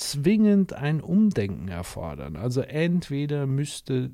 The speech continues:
dadurch gewisse Serviceleistungen entsprechend teurer werden. Aber wenn wir auch so Grundjobs haben wie im Reinigen,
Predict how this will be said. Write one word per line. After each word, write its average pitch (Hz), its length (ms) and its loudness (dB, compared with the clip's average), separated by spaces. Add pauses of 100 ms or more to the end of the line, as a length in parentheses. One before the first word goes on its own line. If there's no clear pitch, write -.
(120)
dadurch 127 920 -2
gewisse 123 920 -2
Serviceleistungen 113 1160 -2
entsprechend 107 760 -6 (640)
teurer 98 600 -2
werden. 151 460 2 (420)
Aber 151 300 6
wenn 139 160 6
wir - 140 2
auch 135 80 0
so 123 140 4
Grundjobs 139 760 2
haben 123 420 4
wie 113 280 0
im 107 500 0 (240)
Reinigen, 131 1120 4